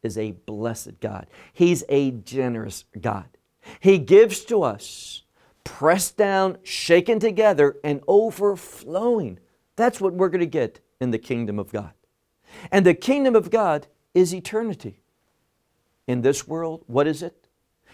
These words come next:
The biblical word that describes your existence here is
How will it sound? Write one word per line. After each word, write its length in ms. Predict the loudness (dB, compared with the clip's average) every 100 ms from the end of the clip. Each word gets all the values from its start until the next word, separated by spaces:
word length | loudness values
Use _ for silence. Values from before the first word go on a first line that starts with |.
| -20 _ -2
The 140 | -2
biblical 500 | 4 4 4 0 -2
word 320 | 2 2 2
that 140 | 0 -2
describes 720 | -6 -4 4 6 6 4 -2
your 260 | 0 4 4
existence 640 | 2 -8 -10 -12 -16 -12
here 200 | -10 -8
is 280 | -6 -8